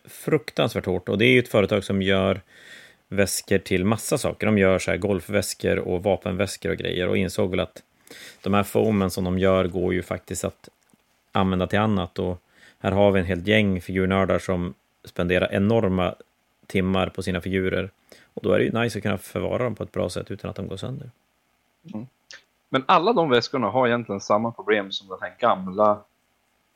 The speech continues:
Speaker 2: eh, hedliga, gamla hedliga plackfoamväskan, att du använder den till en armé.
Speaker 1: Ja.
Speaker 2: Och då, då, då är det inte bara en faktion, utan du använder den till en armé. Ändrar du den armén,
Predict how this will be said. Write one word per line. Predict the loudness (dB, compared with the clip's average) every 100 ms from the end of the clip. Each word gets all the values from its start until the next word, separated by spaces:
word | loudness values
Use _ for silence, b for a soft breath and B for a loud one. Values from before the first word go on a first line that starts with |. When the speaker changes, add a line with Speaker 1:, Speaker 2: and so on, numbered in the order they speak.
| _
Speaker 2:
eh, | -14 -10 -10 -8
hedliga, | -2 0 0 2 2 4 4 2 -2 -6 -14 _ _ _ _ _ _ _
gamla | -2 2 4
hedliga | 4 4 6 4 4
plackfoamväskan, | 0 -2 -2 0 2 0 0 -4 -8 -4
att | -6 -6 _ _ -6
du | -2
använder | 0 -2 0 0 0 0
den | 0 -2
till | -8 -6 -2
en | -2 -2 -2
armé. | -4 -4 -6 -10 -16 _ _ _ _ _ -6
Speaker 1:
Ja. | -4 -4 -6 _
Speaker 2:
Och | 2
då, | 2 4
då, | 2 2
då | 4
är | 6
det | 6
inte | 2 2
bara | 4 4
en | 2 0
faktion, | -2 -4 -6 -6 -6 -6 -10
utan | -6 0
du | 0
använder | 2 0 -2
den | -6
till | -6
en | -4 -4 -4
armé. | -4 -6 -8 -12 _ _ _ -2
Ändrar | 0 0 0 2 2
du | 4
den | 4 4 0
armén, | -6 -6 -8